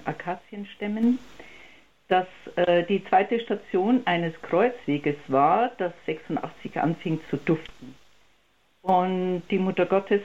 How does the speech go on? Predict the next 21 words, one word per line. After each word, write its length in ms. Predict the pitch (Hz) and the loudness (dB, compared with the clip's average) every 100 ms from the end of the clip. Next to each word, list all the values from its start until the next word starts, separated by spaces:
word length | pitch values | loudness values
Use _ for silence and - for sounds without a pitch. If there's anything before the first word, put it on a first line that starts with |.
| - | 2
hat 220 | 185 185 - - _ | 2 2 -10 -20 _
dazu 440 | 165 180 185 - | 0 0 -2 -8
eine 180 | - 170 | -6 -6
Botschaft 500 | 165 180 - 202 202 | -6 -8 -4 -4 -4
gegeben, 460 | - 190 202 208 185 | -6 0 2 2 0
dass, 180 | 170 160 - - _ | 0 -2 -4 -20 _
äh, 260 | 170 165 156 - | 0 2 2 2
aus 160 | 160 160 - | -2 -2 -6
diesem 280 | 175 175 160 | -6 -4 -4
Kreuz 340 | - 147 156 - - | 0 0 0 -6 -6
Blut 320 | 170 180 - | -2 -2 -2
entströmt, 840 | 160 160 - - 156 165 185 240 175 | 0 0 0 -2 2 4 4 2 0
das 100 | 170 | -6
wir 80 | - | -4
nicht 200 | 165 160 - | -4 -4 -6
sehen 300 | 170 160 190 - | -2 0 -2 -2
können 360 | - 214 226 | 0 2 2
mit 160 | 202 - | 0 -2
den 140 | 170 | -2
normalen 460 | 160 156 156 160 160 - | 0 0 0 0 -2 -6
Augen, 500 | 151 165 165 226 285 | -12 -12 0 4 4